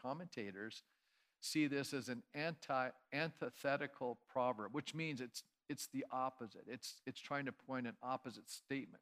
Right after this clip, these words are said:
And you can see that in the N I V here, the word "but" is put in there. How many see that? See that?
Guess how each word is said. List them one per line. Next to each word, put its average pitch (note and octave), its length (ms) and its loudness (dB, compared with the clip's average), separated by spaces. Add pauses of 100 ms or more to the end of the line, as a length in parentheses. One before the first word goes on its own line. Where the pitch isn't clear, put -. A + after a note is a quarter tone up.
(100)
And C#3+ 180 0
you D3 80 2
can D3 160 -4
see - 240 0
that C#3 220 2
in C3 100 0
the C3 160 -2
N D3+ 160 0
I C3 140 4
V D#3 180 -4
here, A#2 340 0 (600)
the D3 100 6
word D#3+ 520 6 (420)
"but" - 420 10 (360)
is C3+ 120 -2
put C#3+ 260 2
in C3 160 2
there. G2 100 -2
How F3 120 4
many F3 140 4
see C#3 240 2
that? G#2 220 -2
See D#3 200 4
that? E3 260 6